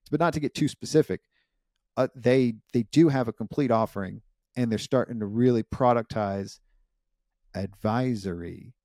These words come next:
because they know their audience. So they're solving that audience's problems and they're marketing to them the right way. And then once they have them in the door, those are their ideal clients. And then they don't have to explain what advisory is. They're just gonna talk about,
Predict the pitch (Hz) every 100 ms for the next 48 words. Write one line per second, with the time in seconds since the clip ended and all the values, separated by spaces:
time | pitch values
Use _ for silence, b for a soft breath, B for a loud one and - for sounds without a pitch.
0 | _ _ - - - - 170 147 110 -
1 | 113 113 113 104 - 127 123 110 90 -
2 | 104 101 - - 135 127 113 107 117 120
3 | 113 110 104 - - - 123 113 101 101
4 | 104 101 113 131 127 110 95 104 98 101
5 | 107 104 101 98 98 98 _ _ _ -
6 | 113 104 139 147 123 123 120 104 - 120
7 | 110 117 104 95 - 147 120 95 95 _
8 | _ _ _ _ _ - 101 123 147 127
9 | 113 104 104 104 - 110 110 113 107 -
10 | 131 117 98 98 104 123 117 123 - 127
11 | - 107 - - 131 117 107 98 113 110
12 | 95 101 117 98 - _ _ _ 107 113
13 | 139 - 104 120 110 110 104 101